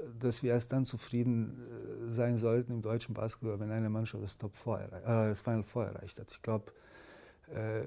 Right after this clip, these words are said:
wir brauchen keine Euroleague spielen, wenn wir nicht als Ziel haben,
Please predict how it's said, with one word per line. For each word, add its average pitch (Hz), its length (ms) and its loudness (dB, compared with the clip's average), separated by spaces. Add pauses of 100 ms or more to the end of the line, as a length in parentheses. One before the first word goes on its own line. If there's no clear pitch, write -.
wir 117 120 4
brauchen 117 280 4
keine 123 200 4
Euroleague 117 380 8
spielen, 117 320 0
wenn 110 100 4
wir 110 120 4
nicht 113 320 0
als 110 180 -2
Ziel 117 220 0
haben, 104 420 0